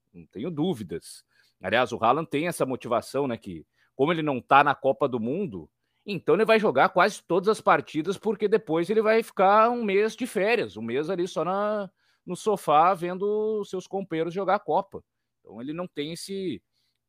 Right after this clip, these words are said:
problema aí, não, vamos dosar aqui, porque daqui a pouco tem um,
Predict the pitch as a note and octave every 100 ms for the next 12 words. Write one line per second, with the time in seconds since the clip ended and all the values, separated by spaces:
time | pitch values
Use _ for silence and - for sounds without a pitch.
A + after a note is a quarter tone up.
0 | - D3+ C#3 A#2+ D3 C#3+ D3 B2 C3+ B2+
1 | F#2+ A#2+ D3 A#2+ - A#2+ C3+ - - B2+
2 | - D3+ D#3 D#3+ D3+ A2 G#2 A#2+ A2+ C#3
3 | C#3 C3+